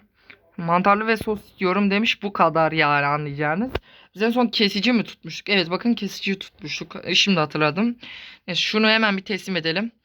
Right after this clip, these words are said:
İş ve üç, üç dolar seksen üç sent verdi ve bir tane de başarımı aldık. Baharat kulübü. Yirmi beş pizzanın üstüne sucuk koy.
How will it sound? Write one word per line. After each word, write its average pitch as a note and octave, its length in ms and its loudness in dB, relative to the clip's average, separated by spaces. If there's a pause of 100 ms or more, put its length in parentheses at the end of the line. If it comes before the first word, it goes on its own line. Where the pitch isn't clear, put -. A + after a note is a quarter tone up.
(640)
İş A3+ 640 2
ve F#3+ 240 0
üç, - 460 -6
üç - 280 -12
dolar E3 460 2
seksen E3+ 480 -4
üç F3 80 -8
sent D#3 380 -4
verdi D3+ 460 0
ve F3+ 160 2
bir F#3 100 -4
tane D3 240 -2
de D#3 80 -2
başarımı D#3 400 -2
aldık. C#3+ 260 -6
Baharat C#3+ 460 2
kulübü. C#3 360 -6 (240)
Yirmi D3+ 220 -2
beş F#3+ 200 2
pizzanın E3 280 0
üstüne E3+ 360 -2
sucuk D3+ 380 -12
koy. C#3 260 -4